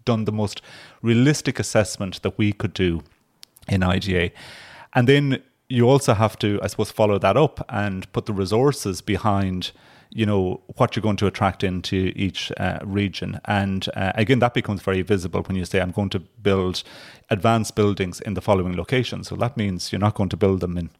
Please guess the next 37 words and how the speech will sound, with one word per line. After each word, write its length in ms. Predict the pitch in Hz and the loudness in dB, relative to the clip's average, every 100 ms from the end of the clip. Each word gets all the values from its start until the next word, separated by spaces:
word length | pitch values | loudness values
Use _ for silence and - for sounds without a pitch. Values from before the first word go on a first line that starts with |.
| - | -2
other 180 | 143 147 | 2 4
locations. 640 | 107 - 90 85 90 85 | 4 4 -2 -2 -6 -6
And 140 | 113 | 0
that's 220 | 160 170 - | 0 0 -2
challenging. 500 | 101 87 90 95 92 | -2 0 -2 -2 -2
And 100 | 87 | 0
there's 220 | 95 98 | 0 0
a 60 | |
kind 160 | - 95 | -2 -2
of 80 | 92 | -2
a 40 | |
political 600 | - 104 113 131 104 90 - - - - - | -2 2 2 2 2 0 -2 -14 -16 -18 -2
aspect 480 | 104 95 - 95 - | 0 0 -2 -2 -2
to 60 | |
that. 220 | 87 85 - - - - | -2 -2 -4 -18 -20 -2
And 100 | 147 | 4
everybody 360 | 151 202 202 160 | 6 6 6 4
thinks 260 | 135 110 - | 2 -2 0
their 160 | 107 | 2
own 140 | 107 98 | 2 2
region 380 | 101 98 98 | 0 0 -2
is 180 | 92 85 | -2 -4
wonderful 360 | 98 95 95 101 | -6 -4 -4 -4
and 80 | 92 | -2
their 120 | 92 | -2
own 140 | 90 | -2
county 600 | - 104 110 - 104 98 | -2 -2 -2 -2 -2 0
is 160 | 95 92 | -2 -2
wonderful 580 | 98 95 92 101 95 90 | -4 -4 -2 0 2 0
and, 180 | 85 - - - | -4 -8 -16 -8
uh, 220 | 92 92 - | -6 -6 -4
town 380 | 110 104 107 | -2 0 0
and 120 | 95 82 | 0 0
parish 440 | 104 107 104 - | 2 4 2 -2
and 80 | 92 | -6
so 100 | 101 | -4
on. 120 | 95 | -4